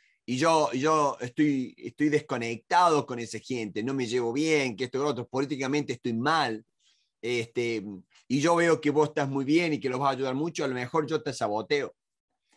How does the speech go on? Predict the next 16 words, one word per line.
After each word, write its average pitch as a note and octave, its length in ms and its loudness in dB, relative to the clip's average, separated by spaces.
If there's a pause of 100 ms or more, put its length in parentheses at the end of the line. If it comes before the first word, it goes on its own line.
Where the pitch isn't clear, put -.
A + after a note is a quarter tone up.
Y - 60 -14
se B2+ 140 0
da C#3+ 140 2
muchísimo. C3 680 -6 (840)
Entonces, D3+ 300 2
políticamente, E3+ 1120 2 (240)
en C#3 120 -2
las C#3 100 0
negociaciones, C#3+ 640 0
cómo E3+ 320 2
manejarnos, C3+ 800 0
cómo D3 280 0
ver D3 160 4
eso, E3 340 -2
es B2+ 100 -2
la, A#2+ 280 2